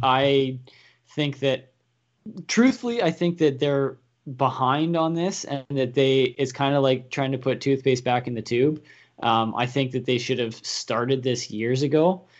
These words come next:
but I think that the equipment has gotten, they just continue to push the line more and more and more. Um, and I think it's at the point now where they can't even really regulate it. Like, these guys hit these clubs with such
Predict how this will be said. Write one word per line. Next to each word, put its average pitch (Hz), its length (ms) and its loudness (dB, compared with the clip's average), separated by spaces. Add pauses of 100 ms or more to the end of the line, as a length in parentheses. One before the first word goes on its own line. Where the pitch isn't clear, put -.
(320)
but 131 360 0
I 143 100 2
think 156 300 -2
that 143 140 -2
the 143 100 0
equipment 139 500 0
has 135 180 -2
gotten, 127 600 -2 (400)
they 147 280 4
just 151 260 2
continue 147 460 0
to 131 80 2
push 131 280 -2
the 135 100 -2
line 127 300 0
more 123 260 -2
and 123 100 -4
more 123 220 -2
and 117 100 -2
more. 113 400 0 (360)
Um, 113 400 2
and 131 100 2
I 131 100 4
think 135 240 0
it's 135 160 0
at 127 100 0
the 120 80 -4
point 113 300 -6
now 120 220 0
where 127 140 2
they 117 140 0
can't 123 260 -2
even 117 320 -4
really 127 500 4
regulate 127 720 0
it. 175 320 -2 (280)
Like, 117 380 -2
these 143 220 2
guys 143 580 2
hit 147 220 -4
these 135 160 -2
clubs 131 300 -2
with 127 100 -6
such 135 240 -6